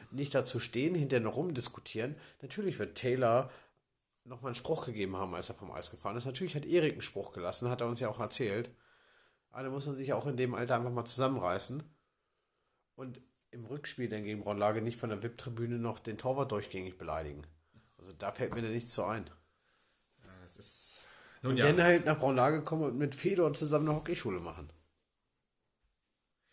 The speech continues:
Speaker 2: Gut, die beiden kennen sich ja, kennen sich
Speaker 1: Ja,
Speaker 2: ja aus, aus
Speaker 1: natürlich,
Speaker 2: Bremerhaven damals.
Speaker 1: natürlich
Speaker 2: Das
Speaker 1: kennen
Speaker 2: auch
Speaker 1: sich,
Speaker 2: wieder.
Speaker 1: ist auch alles gut. Und er ist bestimmt auch ein super Trainer. Aber charakterlich
Speaker 2: Aber die
Speaker 1: wahrscheinlich ein
Speaker 2: die
Speaker 1: ganz schwach.
Speaker 2: Aktion, die Aktion war halt einfach,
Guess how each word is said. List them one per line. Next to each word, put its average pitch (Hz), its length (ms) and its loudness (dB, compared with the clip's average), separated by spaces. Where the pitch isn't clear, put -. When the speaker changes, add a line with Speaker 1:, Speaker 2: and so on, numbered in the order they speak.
Speaker 2:
Gut, 120 120 -12
die 110 60 -8
beiden 101 180 -8
kennen 104 220 -8
sich 110 120 -8
ja, 107 100 -2
kennen 107 240 -8
sich 110 80 -4
Speaker 1:
Ja, 120 80 0
Speaker 2:
ja 110 60 2
aus, 117 60 4
aus - 120 8
Speaker 1:
natürlich, 208 200 6
Speaker 2:
Bremerhaven 123 460 2
damals. 160 140 2
Speaker 1:
natürlich 214 220 4
Speaker 2:
Das - 80 -2
Speaker 1:
kennen 135 160 2
Speaker 2:
auch 113 60 0
Speaker 1:
sich, 120 100 2
Speaker 2:
wieder. 87 140 2
Speaker 1:
ist 151 140 8
auch 120 140 4
alles 151 260 0
gut. 180 220 0
Und 110 160 -12
er 101 100 -8
ist 110 100 -4
bestimmt 123 280 -2
auch 123 80 0
ein 131 80 -2
super 131 300 0
Trainer. 143 400 0
Aber 101 180 -14
charakterlich 147 600 -6
Speaker 2:
Aber 160 40 -4
die - 60 -4
Speaker 1:
wahrscheinlich 147 440 2
ein 139 100 -4
Speaker 2:
die 135 80 2
Speaker 1:
ganz 107 140 4
schwach. 127 200 8
Speaker 2:
Aktion, 117 260 0
die 113 100 -14
Aktion 123 340 -6
war 117 100 0
halt 110 120 -2
einfach, 104 320 -8